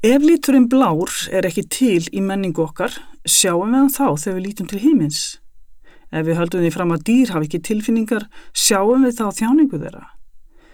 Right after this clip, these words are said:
Staðreyndin er allavega sú að sjónin er frekja. Hún fullvissar þá sem hana hafa um að hún sé alvís. En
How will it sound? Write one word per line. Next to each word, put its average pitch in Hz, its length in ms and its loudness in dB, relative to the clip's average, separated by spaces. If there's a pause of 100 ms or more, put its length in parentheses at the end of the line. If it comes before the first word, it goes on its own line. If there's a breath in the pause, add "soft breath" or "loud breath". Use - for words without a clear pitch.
(120 soft breath)
Staðreyndin 190 800 0
er 226 140 -2
allavega 156 340 -4
sú 190 220 -4
að 165 100 0
sjónin 208 400 0
er 208 80 -6
frekja. 240 640 -4 (500 soft breath)
Hún 175 160 0
fullvissar 247 560 0
þá 156 240 -6
sem 160 240 -2
hana 170 320 0
hafa 165 380 -2 (340)
um 262 220 4 (100)
að 220 220 -4
hún 190 180 -4
sé 185 220 -2 (100)
alvís. 151 800 -6 (920 loud breath)
En 190 160 -4